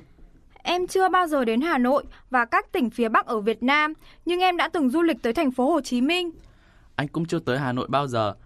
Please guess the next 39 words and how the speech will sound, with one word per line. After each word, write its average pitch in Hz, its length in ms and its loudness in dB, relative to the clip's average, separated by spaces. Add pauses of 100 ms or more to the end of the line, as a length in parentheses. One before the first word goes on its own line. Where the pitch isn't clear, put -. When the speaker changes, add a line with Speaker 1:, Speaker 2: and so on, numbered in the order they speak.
Speaker 2:
hay 156 160 -6
là 131 140 -2
chúng 120 220 -6
ta 143 160 -2
đi 151 160 -4
du 147 140 -6
lịch 120 220 -6
cùng 107 180 -4
nhau 127 160 -2
nhé? 117 280 -6 (1200)
Speaker 1:
Em 359 220 -2
sẽ 349 200 -2
xem 370 220 0
lại 359 200 0
lịch 254 220 0
làm 240 200 0
việc 233 240 0 (240)
rồi 254 160 2
báo 226 180 2
anh 339 160 -2
sau 349 220 2
nha. 349 380 0 (1040)
Speaker 2:
Ừ, 127 260 0 (340)
em 139 160 -4
cho 151 120 -6
anh 147 160 -4
biết 185 140 -2
thời 110 160 -4
gian 127 140 -2
cụ 143 220 -8
thể 98 180 -4
nhé. 107 260 -4 (800)
Speaker 1:
Dạ, 269 320 0 (280)
chờ 285 140 2
em 339 240 0
một 269 160 0
chút. 415 240 2 (320)
Đây 330 220 0
rồi, 254 340 2